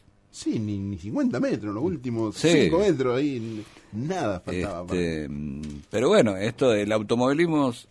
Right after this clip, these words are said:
Speaker 2: es así, o sea, yo creo que, bueno, es parte de lo que emociona, como yo creo que es en el fútbol, donde nada está definido, o sea, siempre está ese plus que puede, que puede llegar a tener de suerte o mala suerte,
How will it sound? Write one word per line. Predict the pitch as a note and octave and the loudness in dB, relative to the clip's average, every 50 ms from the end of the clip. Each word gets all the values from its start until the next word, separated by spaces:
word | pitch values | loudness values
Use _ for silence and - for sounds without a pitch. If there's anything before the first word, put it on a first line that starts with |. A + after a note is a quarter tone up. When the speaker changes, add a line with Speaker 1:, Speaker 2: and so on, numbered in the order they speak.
| _ - | _ -12
Speaker 2:
es | - A2+ G#2 - | -10 -8 -4 -2
así, | A2+ A#2 - - D3+ D3 B2 G#2 G2 | -2 -2 0 0 2 2 2 2 2
o | F2 | 0
sea, | - - A2 G#2+ G2+ G2 F#2+ F2+ F2+ F2 E2+ E2 E2+ - - - - _ _ _ _ - | 0 2 4 4 4 4 2 0 -4 -6 -8 -10 -12 -14 -16 -20 -20 _ _ _ _ -10
yo | - A#2 A2 | -8 -4 -2
creo | A2+ A2+ A2+ G#2+ | 0 2 2 0
que, | G2 G#2 G#2 G2+ G2+ | 0 -2 -2 -2 0
bueno, | G2 A2 A2+ G#2+ F2 D#2+ D2+ - - | 0 2 2 2 0 -2 -6 -8 -10
es | - F#2 | -12 -12
parte | - _ - G#2 G#2+ G#2+ G#2+ - A#2 G#2+ | -12 _ 0 0 0 0 0 -2 0 0
de | G#2+ G#2 G2 | 0 0 -2
lo | F#2 F#2+ F#2 | -2 -4 -6
que | F2 - - F2+ F2 F2 F2 F2 F2 F2 F2 | -6 -8 -8 -8 -8 -6 -8 -8 -8 -8 -8
emociona, | F#2 F#2+ F#2+ F#2+ F#2+ - - A#2 A#2 A#2+ B2 B2 B2+ B2+ A#2+ A2+ - - | -6 -6 -6 -6 -6 -2 0 2 2 4 4 2 2 0 -2 -6 -10 -10
como | - G2 F#2 F#2+ F#2+ - | -8 -6 -4 -4 -6 -6
yo | - - F#2+ F2+ | -6 -6 -4 -2
creo | G2+ G#2 G2+ F#2+ | -2 -2 -2 -2
que | F#2 G2+ | -4 -6
es | - - | -4 -2
en | G2+ F#2+ | -4 -4
el | F#2 F#2 | -4 -4
fútbol, | F2 - C3 A#2+ A2 F2+ E2 E2+ F2 E2 D#2+ E2 E2 E2+ E2+ E2+ E2+ E2 - - - - - - - - - _ _ | -2 0 0 0 0 0 -4 -6 -8 -8 -10 -10 -10 -8 -8 -8 -8 -10 -14 -20 -20 -20 -20 -20 -20 -20 -20 _ _
donde | - - F2+ F2+ F2+ F2 F2 F2+ F2+ F2 F2 F2+ F2 E2+ E2 E2 D#2+ D#2 D2+ D2+ D2 C#2+ - _ _ _ - - _ _ - | -8 -6 -4 -2 -2 -2 -2 -2 -2 -4 -4 -4 -4 -6 -6 -6 -6 -8 -8 -8 -10 -12 -16 _ _ _ -20 -20 _ _ -2
nada | G#2+ A#2+ B2+ B2+ A2+ | 2 2 4 4 2
está | G#2 - - B2 | 2 2 4 4
definido, | A2 F#2+ - - G#2+ A2+ B2+ A#2 G#2 F2+ D#2 D#2 D2+ | 4 4 2 0 0 2 4 2 2 2 -2 -6 -10
o | C2+ | -10
sea, | - - F#2 F2+ F2 D#2+ D2+ | -8 -6 -4 -4 -4 -4 -6
siempre | - - G#2+ G#2+ G#2 F#2 G#2+ G2 F#2 | -4 -2 -2 -2 0 0 0 -2 -2
está | F2+ - - F#2 F2+ E2+ E2 E2 | -4 -4 -2 -2 -2 -2 -4 -6
ese | D#2+ D2+ C2 C#2 F2+ F#2 - - - F2 E2+ | -6 -8 -8 -8 -8 -8 -8 -6 -8 -8 -8
plus | - - G#2 A2+ A#2 A2+ A#2 - | -8 -6 -4 -4 -2 -4 -6 -8
que | - G2 E2+ | -8 -8 -8
puede, | - F2 F#2 F#2 F2+ F2 F2 F2 F2 E2 E2 | -6 -4 -2 -2 -2 -2 -4 -4 -6 -8 -10
que | E2 - F2 | -10 -12 -10
puede | - F2+ G2 G2 | -6 -4 -4 -2
llegar | F#2 G2+ G2 G2+ G2 | 0 0 0 2 0
a | G2 F2 | 0 -2
tener | - F2+ F#2+ G#2+ G#2+ G#2+ | -4 -4 -2 -2 -2 -2
de | G2 F2 E2 | -2 -4 -6
suerte | - - A#2 B2 C3+ D3 - - C3 G#2 | -2 2 4 4 4 4 4 2 2 2
o | F2+ | 2
mala | F2+ G2+ G#2 G#2 F#2+ - | 2 2 2 0 0 -2
suerte, | - - B2 B2+ B2+ B2 A#2+ - A#2 A2+ A#2 A#2 A#2 | 2 4 4 4 4 2 -2 -4 -4 -2 -2 -4 -6